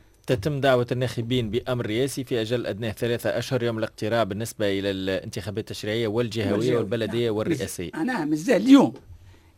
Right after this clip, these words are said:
Speaker 2: اللي عملنا هذا كله وحطيناه، مازال خطوة واحدة، أمر رئاسي،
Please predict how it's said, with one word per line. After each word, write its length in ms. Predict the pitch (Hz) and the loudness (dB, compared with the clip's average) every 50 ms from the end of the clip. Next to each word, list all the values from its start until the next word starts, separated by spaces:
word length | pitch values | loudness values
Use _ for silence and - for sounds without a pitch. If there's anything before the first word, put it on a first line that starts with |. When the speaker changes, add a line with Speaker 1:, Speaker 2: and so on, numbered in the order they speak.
| - - | -10 -6
Speaker 2:
اللي 180 | - 135 143 | -2 0 0
عملنا 320 | 139 151 220 277 320 311 320 | 0 0 0 2 4 4 4
هذا 120 | 302 285 | 4 2
كله 240 | - - - 85 - | -2 -4 -6 -8 -6
وحطيناه، 520 | - - 170 - 208 214 226 214 - - - _ _ _ _ _ _ _ _ - - - - - - - - - - - | -4 -4 -2 0 2 4 4 4 2 -2 -6 _ _ _ _ _ _ _ _ -20 -20 -20 -18 -12 -10 -10 -10 -10 -10 -10
مازال 240 | 170 151 156 285 285 | -6 0 2 2 2
خطوة 400 | - - - 339 330 - 427 440 | 2 2 0 0 2 4 4 4
واحدة، 280 | 381 - - - - - _ _ _ _ _ _ _ _ _ _ _ _ _ _ _ - | 4 2 0 -4 -14 -20 _ _ _ _ _ _ _ _ _ _ _ _ _ _ _ 0
أمر 220 | 254 262 311 349 415 | 4 6 6 6 6
رئاسي، 520 | 415 415 285 240 175 131 - - - - | 4 4 2 2 -2 -4 -6 -10 -20 -20